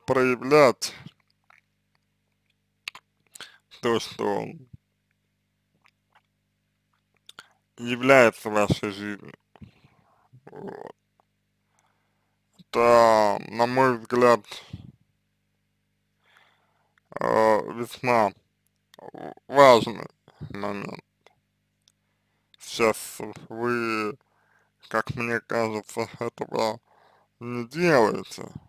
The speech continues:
Вы хотите как-то механически увеличить самооценку, но нужно понимать, что, м, она, то есть эта самооценка,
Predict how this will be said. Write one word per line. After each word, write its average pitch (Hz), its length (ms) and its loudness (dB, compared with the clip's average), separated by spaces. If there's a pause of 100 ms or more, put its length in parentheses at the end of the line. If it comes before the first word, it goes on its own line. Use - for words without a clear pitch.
(920)
Вы 110 180 -4
хотите - 600 -8 (200)
как-то 107 320 -6
механически 117 840 -10 (320)
увеличить 113 580 -10
самооценку, 110 720 -8
но 107 280 -10 (840)
нужно 120 380 -4
понимать, 117 640 -6 (100)
что, - 440 -10 (920)
м, 104 640 -14 (360)
она, 117 460 2 (260)
то - 80 -14
есть - 180 -16
эта - 260 -20
самооценка, - 760 -10